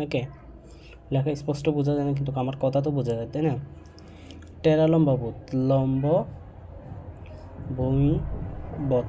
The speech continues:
হচ্ছে কি ভূমি। তার মানে এই জন্য আমরা এটা মুখস্থ করছি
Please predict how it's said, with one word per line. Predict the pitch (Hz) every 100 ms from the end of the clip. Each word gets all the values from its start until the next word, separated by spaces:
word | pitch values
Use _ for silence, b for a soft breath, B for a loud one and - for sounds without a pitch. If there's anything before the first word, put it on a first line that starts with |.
| 139
হচ্ছে | - -
কি | 214 135 - 123
ভূমি। | 117 113 107 - - - - B B B B -
তার | 135
মানে | 139 147
এই |
জন্য | 143 135 127
আমরা | 123 135
এটা | 139
মুখস্থ | 151 143 135 -
করছি | 143 139 -